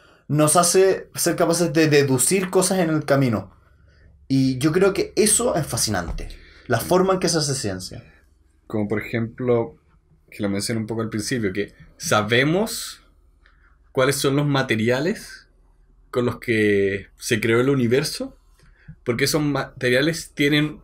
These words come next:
Speaker 2: un registro de luz,
Speaker 1: Mm.
Speaker 2: que es una huella química.
Speaker 1: Sí,
Speaker 2: Entonces,
Speaker 1: sí,
Speaker 2: los
Speaker 1: sí.
Speaker 2: materiales químicos tienen una huella <laughs> de luz.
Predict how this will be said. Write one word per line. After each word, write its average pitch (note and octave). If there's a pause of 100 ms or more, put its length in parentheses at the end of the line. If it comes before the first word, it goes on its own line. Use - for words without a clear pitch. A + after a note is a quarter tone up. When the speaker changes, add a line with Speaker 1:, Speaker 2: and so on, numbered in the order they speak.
(500)
Speaker 2:
un D3+
registro F3
de D3
luz, D#3 (240)
Speaker 1:
Mm. C3+ (260)
Speaker 2:
que D#3
es D3+
una D3+
huella C#3+
química. C#3+ (1700)
Speaker 1:
Sí, A#2+
Speaker 2:
Entonces, D#3
Speaker 1:
sí, C3
Speaker 2:
los B2+
Speaker 1:
sí. C3
Speaker 2:
materiales D#3 (140)
químicos G#3
tienen F3 (340)
una C#3+
huella E3 (120)
<laughs> -
de C#3
luz. -